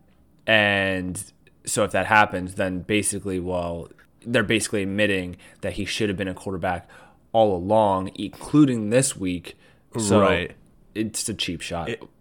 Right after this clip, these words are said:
Speaker 2: it, in the, I, I played him in that work league, and I'm, I'm gonna score, like, a hundred forty-five points this week.
Speaker 1: <laughs> Yeah.
Speaker 2: Which I, I don't, yeah. I'm, and I'm three games back from making the playoffs, so now I'm only two games back. <laughs>
Speaker 1: Saquon these nuts?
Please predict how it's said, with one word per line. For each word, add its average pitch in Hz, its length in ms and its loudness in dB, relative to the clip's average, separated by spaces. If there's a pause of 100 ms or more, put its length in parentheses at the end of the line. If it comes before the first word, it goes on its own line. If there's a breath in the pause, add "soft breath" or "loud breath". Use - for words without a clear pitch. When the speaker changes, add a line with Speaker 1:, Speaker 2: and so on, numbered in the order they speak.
(400)
Speaker 2:
it, 123 280 2
in 131 140 4
the, 120 140 6
I, 117 280 6
I 104 140 2
played 110 260 2
him 110 60 6
in 104 120 2
that 92 220 4
work 95 240 0
league, 110 240 4
and 92 80 2
I'm, 92 180 -2
I'm 95 80 -2
gonna 101 140 0
score, 95 180 0
like, 90 120 2
a 85 40 -2
hundred 92 240 0
forty-five 82 440 -2
points 76 240 -10
this 78 140 -12
week. 82 180 -12 (140)
Speaker 1:
<laughs> 160 60 -6 (1500 loud breath)
Yeah. 95 220 -4
Speaker 2:
Which 135 160 4
I, 131 180 8
I 123 160 8
don't, 127 280 6
yeah. 82 280 -4
I'm, 123 200 2
and 151 100 6
I'm 147 120 6
three 180 220 4
games 151 240 4
back 131 280 6
from 101 120 -4
making 101 220 2
the 87 80 -2
playoffs, 90 340 2
so 95 100 -2
now 110 180 6
I'm 104 60 4
only 95 180 0
two 90 160 -4
games 78 240 -4
back. 98 200 2
<laughs> - 920 -4
Speaker 1:
Saquon 135 540 2
these 127 200 0
nuts? 135 380 -2